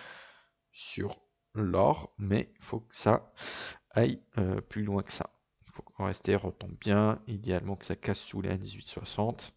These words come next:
Avec un rebond, euh, du dollar, donc, euh, qui pousserait l'or à la baisse. Et, euh, une poursuite de la hausse des indices boursiers.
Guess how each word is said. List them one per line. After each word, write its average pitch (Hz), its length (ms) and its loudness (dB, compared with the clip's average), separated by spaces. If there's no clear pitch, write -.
Avec 104 240 -2
un 104 80 6
rebond, 101 520 2
euh, 92 280 -2
du 95 180 -4
dollar, 92 420 4
donc, 104 320 -4
euh, 101 60 -2
qui - 180 -14
pousserait - 480 2
l'or 95 460 0
à 98 100 2
la 92 140 0
baisse. 101 420 4
Et, 127 340 4
euh, 95 300 0
une 117 100 -2
poursuite 110 460 -4
de 104 80 8
la 95 160 10
hausse 95 200 2
des 101 200 0
indices 95 260 -2
boursiers. - 560 4